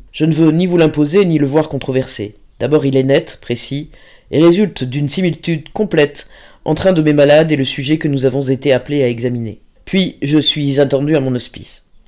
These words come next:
L'importance du fait qui réclame ma présence m'excusera de prendre le premier la parole. Le sujet qui nous occupe est également fatigué par des travaux intellectuels.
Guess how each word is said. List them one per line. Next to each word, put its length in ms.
L'importance 460
du 120
fait 220
qui 240
réclame 320
ma 100
présence 460
m'excusera 560
de 80
prendre 280
le 60
premier 260
la 100
parole. 360
Le 80
sujet 380
qui 140
nous 180
occupe 360
est 120
également 340
fatigué 500
par 180
des 120
travaux 320
intellectuels. 680